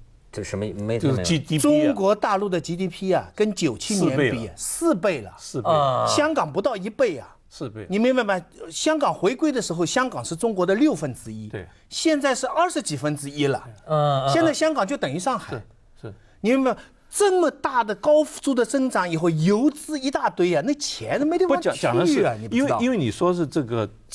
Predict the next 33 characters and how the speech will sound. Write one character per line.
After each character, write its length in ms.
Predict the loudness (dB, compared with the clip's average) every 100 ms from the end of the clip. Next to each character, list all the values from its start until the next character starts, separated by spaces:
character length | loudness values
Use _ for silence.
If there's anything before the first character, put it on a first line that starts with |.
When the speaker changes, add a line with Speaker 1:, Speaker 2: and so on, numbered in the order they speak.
| -16 _ _ -12
Speaker 2:
今， 200 | -8 -6 -8
今 160 | 0 2
年 240 | 4 2 -4 -16 -4
不 100 | -2
是 240 | 2 2 0
去 160 | -2
年 180 | -2 0
了， 160 | -4 -10 -20 -20 -8
不 80 | -2
是 80 |
要 80 | 0
保 220 | 0 -4
八 320 | -2 0 2 2
吗？ 180 | 0 -6 _ _ _ -12
那 140 | -4
么 120 | 0 -2 -4
这 140 | -4
个 120 | -2 -2
是 200 | -2 -4
从 440 | -4 -6 -2 -2
改 180 | 0 -2
革 120 | -2
开 220 | 0 0
放 200 | 0 -2
以 160 | -4 -8
来 220 | -8 -10 -4
每 360 | 0 0 -2
年 400 | -4 0 0 -2 -6 -20 _ _ -20 -4
最 240 | 0 0
低 480 | -2 -6 0 4 4
的 140 | 2 -2 -18 _ -20 _
发 180 | -4 -4
展。 220 | -4 -12